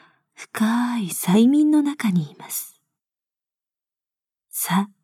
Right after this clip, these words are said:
ゆっくり深呼吸して楽になりましょう。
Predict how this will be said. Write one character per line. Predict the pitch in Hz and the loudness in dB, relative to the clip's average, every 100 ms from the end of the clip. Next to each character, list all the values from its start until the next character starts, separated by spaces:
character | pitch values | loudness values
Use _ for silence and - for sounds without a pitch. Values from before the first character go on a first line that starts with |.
| _ _ _ _ _ _ _ _ | _ _ _ _ _ _ _ _
ゆ | 208 190 | 6 6
っ | 185 _ _ _ | 2 _ _ _
く | - 240 | -4 0
り | 233 | 0
深 | - - 220 240 | -2 2 2 4
呼 | 254 | 0
吸 | 247 202 190 | 0 2 2
し | - | 0
て | - 202 208 - _ _ _ _ _ _ _ - | -2 0 0 -4 _ _ _ _ _ _ _ 0
楽 | 190 185 - 240 | 0 0 -2 -2
に | 294 269 | 0 2
な | 196 | 2
り | 170 | 0
ま | 175 180 | -2 -4
し | - 196 | -6 -6
ょ | |
う。 | 185 | -10